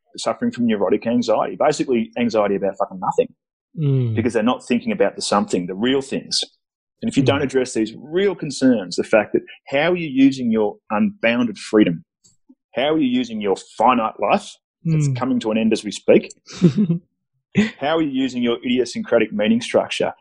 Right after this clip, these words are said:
Speaker 1: Every single thing that pisses you off and brings you joy is based on either a meaning structure that you've borrowed, adopted, or
Speaker 2: Mm.
Speaker 1: created.
Speaker 2: Mm.
Speaker 1: But it's your relationship to that meaning structure and that arbitrary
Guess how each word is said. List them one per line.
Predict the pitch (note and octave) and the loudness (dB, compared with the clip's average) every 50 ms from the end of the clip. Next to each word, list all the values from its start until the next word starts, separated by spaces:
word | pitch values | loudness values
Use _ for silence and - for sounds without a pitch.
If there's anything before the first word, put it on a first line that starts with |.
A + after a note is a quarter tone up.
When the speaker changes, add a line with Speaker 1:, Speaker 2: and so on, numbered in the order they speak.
| _ _ _ - | _ _ _ -6
Speaker 1:
Every | F#3+ F#3+ E3+ E3+ G#3+ | -6 -6 -4 -2 -2
single | F#3+ - G3+ F#3+ F3 E3 C#3+ | -2 0 -2 -2 -2 -4 -6
thing | - - E3+ D#3+ C#3+ B2+ | -2 0 0 2 2 0
that | A2 - - | -2 -4 0
pisses | - E3+ E3 - E3 C3+ - | 2 2 2 2 -2 -6 -4
you | C#3 C3 A#2+ | 0 0 2
off | B2+ C3+ - - | 0 0 -2 -6
and | A2 G2 - | -10 -4 2
brings | B2 B2 C#3+ C#3+ C3 B2+ | 2 4 4 2 0 -2
you | B2 A2+ G#2 | -2 -2 -2
joy | - - A#2 A2+ G#2+ F#2+ G#2 - - - - - - _ - | -2 0 0 2 2 2 0 -4 -8 -12 -20 -20 -16 _ -2
is | - G#2 - | -2 -2 0
based | - A2+ G#2 G#2+ G#2 - - - - - _ _ _ _ _ - | 0 0 2 2 0 -2 -6 -12 -16 -18 _ _ _ _ _ 0
on | A2+ A2+ A2 | 0 2 2
either | A2 A2 G#2 G#2+ | 2 0 0 0
a | G#2 | 0
meaning | G#2 A2+ A#2+ B2 B2+ A#2+ | 0 2 2 2 0 -2
structure | - - A#2+ A2+ G#2+ - - - | -2 -2 -2 -2 -2 -2 -6 -4
that | A#2+ | 0
you've | A2+ G2+ F#2+ - _ | 0 0 0 -2 _
borrowed, | - A2+ A#2+ B2 A#2+ G#2+ | -4 -2 0 0 0 -2
adopted, | G#2 F2+ - C3 C#3 - - - G#3+ C3 - - _ - | -2 -2 -2 -2 -2 -2 -2 -2 -2 -2 -4 -6 _ 0
or | A2+ G2+ | 0 0
Speaker 2:
Mm. | - | 0
Speaker 1:
created. | - - - C#3 - F#2+ F#2+ - - - _ _ _ _ _ _ _ _ _ _ _ _ _ - D3+ | -2 -4 -2 0 0 0 -2 -4 -8 -14 _ _ _ _ _ _ _ _ _ _ _ _ _ -12 -6
Speaker 2:
Mm. | B2+ | -2
Speaker 1:
But | A#2 C#3 C3+ | 0 2 2
it's | - - - | 0 -2 -4
your | A2+ A#2 C3 D3 D3+ C#3+ | -2 2 4 4 4 4
relationship | C3 A#2+ A#2+ A#2+ B2+ - - A#2 - B2 A#2+ - | 2 0 0 -2 -2 -4 -6 -4 -2 -2 -2 -2
to | - G#2 | -2 -2
that | G2 A#2+ C3 - - | 0 0 0 -2 -2
meaning | B2+ A#2+ A#2+ A#2+ A#2+ | 0 0 2 0 0
structure | - - - G#2+ G2 - - - A2 | -2 -2 -2 -2 -2 -2 -4 -4 -2
and | G2+ G2+ | 0 0
that | G#2+ A2 A2 - | 0 0 0 0
arbitrary | G2+ G#2 A2 A#2 G#2+ - - G2+ G2+ G2 - | 2 2 2 2 0 -2 -2 -2 0 0 -2